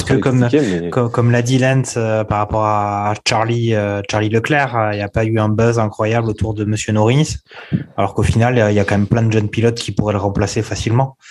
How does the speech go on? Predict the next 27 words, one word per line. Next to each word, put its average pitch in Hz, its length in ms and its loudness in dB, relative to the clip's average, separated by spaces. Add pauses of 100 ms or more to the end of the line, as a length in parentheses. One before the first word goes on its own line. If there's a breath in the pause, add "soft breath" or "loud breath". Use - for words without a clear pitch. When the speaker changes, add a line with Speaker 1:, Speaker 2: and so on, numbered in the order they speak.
(360 loud breath)
Speaker 1:
<laughs> - 760 -8
Speaker 2:
Je 107 120 -2
sais 107 120 0
pas. 147 200 0 (100)
Speaker 1:
Facilement, 127 440 0
je 120 160 -4
sais - 80 -20
pas. 131 200 0 (260 loud breath)
Non, 170 100 2
ou, 123 200 4
euh, 127 80 4
après, 117 280 0
c'est - 160 -8
peut-être 110 160 0
aussi 107 200 0
les 101 80 4
Ferrari 98 400 -2
qui - 160 -12
ont 90 80 -4
atteint, 101 400 0
euh, 87 60 -2 (520 soft breath)
pour - 140 -2
le 87 60 -2
coup, - 220 -2
leur, 92 260 0
euh, 90 100 -2
Speaker 2:
Ouais, 85 200 -2